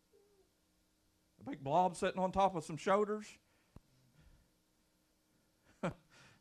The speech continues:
Earl, why are you laughing? <laughs> You was thinking about Amy, wasn't you? <laughs> But the detail he put into it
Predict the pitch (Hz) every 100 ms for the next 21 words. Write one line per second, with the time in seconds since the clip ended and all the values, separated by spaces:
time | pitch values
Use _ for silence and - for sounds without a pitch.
0 | _ - _ _ _ _ _ _ _ _
1 | _ _ _ - - 139 170 - 196 320
2 | 320 294 113 110 - - - 202 - 269
3 | - - 440 - - _ - _ - _
4 | - - - - - 214 - 311 - 220
5 | - 147 135 131 120 123 143 127 117 120
6 | - - - - - - 139 - 208 -
7 | 202 - 180 175 - 170 156 170 165 -
8 | 156 - 254 269 - 175 - 175 - -
9 | - - 214 226 - - - - _ _
10 | _ _ - - - _ _ _ _ _
11 | _ _ _ _ _ _ _ _ _ _
12 | _ _ 180 180 170 165 247 240 165 131
13 | 147 147 147 170 190 - 117